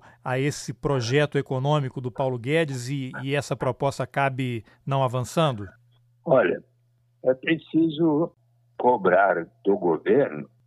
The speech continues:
Speaker 2: aquilo que está na Constituição e que foi objetivo expresso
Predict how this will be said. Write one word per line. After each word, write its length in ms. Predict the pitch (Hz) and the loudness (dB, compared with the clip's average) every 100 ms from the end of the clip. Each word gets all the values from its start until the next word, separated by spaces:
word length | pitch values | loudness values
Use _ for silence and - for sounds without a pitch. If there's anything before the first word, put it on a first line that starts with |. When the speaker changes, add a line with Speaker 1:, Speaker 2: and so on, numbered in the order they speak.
| _ _ - | _ _ -2
Speaker 2:
aquilo 580 | 139 - 160 160 170 | -2 0 0 2 2
que 580 | 147 - 143 139 151 156 - _ - | -2 -4 -2 2 2 0 -8 _ -4
está 380 | 127 - 131 | -2 2 2
na 180 | 135 135 | 6 4
Constituição 920 | - - 107 - - 123 95 90 85 82 _ _ - | 4 0 -2 -2 -8 -10 -6 -6 -6 -8 _ _ -4
e 400 | 113 123 135 151 _ _ _ _ | -2 0 -2 -6 _ _ _ _
que 140 | 135 123 | 0 0
foi 220 | - 123 127 | 2 4 4
objetivo 1080 | 131 120 107 131 - 131 131 135 135 123 - | 4 0 0 0 0 2 4 4 2 0 -2
expresso 800 | - 127 - 120 120 127 - 101 | 0 0 0 4 6 4 2 -8